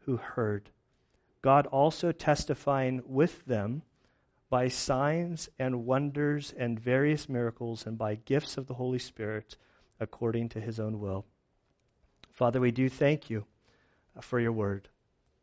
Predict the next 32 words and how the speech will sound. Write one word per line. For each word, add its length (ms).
Lord, 160
our 100
time 300
is 200
limited 460
here 200
this 260
morning. 420
Uh, 120
there's 200
so 220
much 420
that 160
could 160
be 100
said 340
about 380
this 400
passage. 680
So, 200
Father, 300
I 80
pray 300
that 160
you 180
would 300
give 260
me 200
wisdom 540
as 200
I 140
share. 500